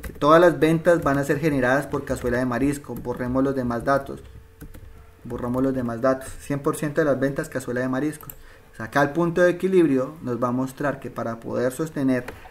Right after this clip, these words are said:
la empresa y poder vender esos diecisiete millones, tengo que vender ochocientas ochenta y tres cazuelas de mariscos a un precio de veinte mil pesos cada una, por lo que diariamente, trabajando veinticinco días en el mes, tengo que vender treinta y cinco cazuelas de marisco.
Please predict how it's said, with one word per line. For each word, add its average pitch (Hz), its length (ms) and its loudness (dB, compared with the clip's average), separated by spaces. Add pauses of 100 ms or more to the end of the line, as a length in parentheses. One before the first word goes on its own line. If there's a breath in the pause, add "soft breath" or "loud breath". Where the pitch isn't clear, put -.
(120)
la 120 100 2
empresa 127 460 0
y 110 60 -6
poder 113 280 -4
vender 139 260 0
esos 151 200 -2
diecisiete 135 480 -4
millones, 139 400 -2 (320 loud breath)
tengo 156 320 2
que 156 80 0
vender 147 460 -2 (100)
ochocientas 147 680 -2
ochenta 156 320 -4
y 147 60 -2
tres 147 300 -4
cazuelas 127 480 0
de 147 80 0
mariscos 151 640 2 (200 loud breath)
a - 80 -2
un 127 220 2
precio 135 340 0
de 113 140 -4
veinte 117 320 -4
mil 123 160 -2
pesos 131 420 0
cada 143 380 0
una, 143 400 2 (340 loud breath)
por 156 180 2
lo 170 160 4
que 180 240 0
diariamente, 151 920 4
trabajando 127 680 0
veinticinco 139 720 0
días 143 400 2
en 131 140 -2
el 143 100 0
mes, 156 320 -2
tengo 135 300 -6
que 143 100 -6
vender 143 380 -2
treinta 131 320 -6
y - 20 -12
cinco 131 360 -8
cazuelas 120 360 -8
de 117 80 -12
marisco. 131 460 -8